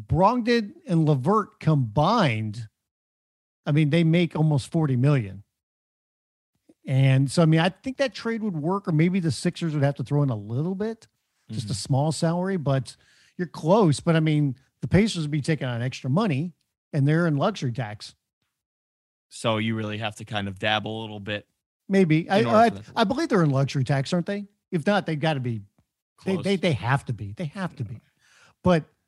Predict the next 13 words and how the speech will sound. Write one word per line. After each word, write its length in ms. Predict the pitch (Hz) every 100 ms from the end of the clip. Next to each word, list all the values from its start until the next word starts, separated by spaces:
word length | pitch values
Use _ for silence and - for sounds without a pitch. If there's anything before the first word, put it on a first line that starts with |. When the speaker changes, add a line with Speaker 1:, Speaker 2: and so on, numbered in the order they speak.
| -
Speaker 1:
because, 260 | 156 170 156
I 40 |
mean, 100 | 175
they 80 | 190
got 180 | 220 208
three 160 | 175
guys 200 | 175 170
making 240 | 131 143 127
over 160 | 117
thirty 260 | 113 127 110
million 320 | 117 135 104
dollars. 440 | 101 139 - - - _ _ _ -
Um, 380 | 156 135 120